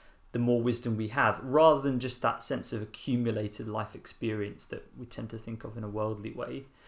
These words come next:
Um, and I just think of, when I think of wisdom, I think often it is sometimes counterintuitive. I remember a story about,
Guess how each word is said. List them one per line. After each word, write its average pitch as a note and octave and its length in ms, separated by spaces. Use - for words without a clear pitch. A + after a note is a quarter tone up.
Um, A2 560
and D3 100
I D3+ 40
just G3 220
think F#3+ 220
of, - 280
when D3+ 180
I D#3 40
think D3 180
of B2+ 120
wisdom, C3+ 560
I - 160
think C3 240
often - 320
it B2 120
is C3 440
sometimes C3 460
counterintuitive. C#3 880
I C#3 40
remember B2+ 340
a - 20
story B2 500
about, A2+ 480